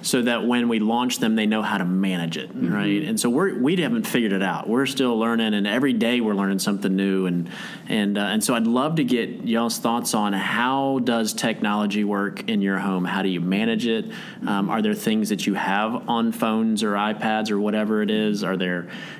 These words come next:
Speaker 1: guardrails? Different, what, what are the things that you guys do from a technology perspective to stay up to speed and to help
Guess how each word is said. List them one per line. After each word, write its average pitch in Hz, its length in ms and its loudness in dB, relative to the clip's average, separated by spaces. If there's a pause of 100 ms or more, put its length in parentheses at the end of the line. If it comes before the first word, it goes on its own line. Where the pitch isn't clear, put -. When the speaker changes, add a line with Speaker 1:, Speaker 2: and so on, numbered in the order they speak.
(140)
Speaker 1:
guardrails? 120 1120 0
Different, 117 300 0
what, 147 220 0
what 143 280 2
are 190 100 2
the 165 120 0
things 131 300 0
that 127 180 0
you 117 80 2
guys 107 320 2
do 104 480 2
from 107 220 0
a 98 60 0
technology 104 600 0
perspective 101 520 -2
to 98 60 0
stay 98 380 -2
up 123 180 0
to 139 60 0
speed 117 400 0
and 98 200 0
to 101 80 -2
help 110 340 -2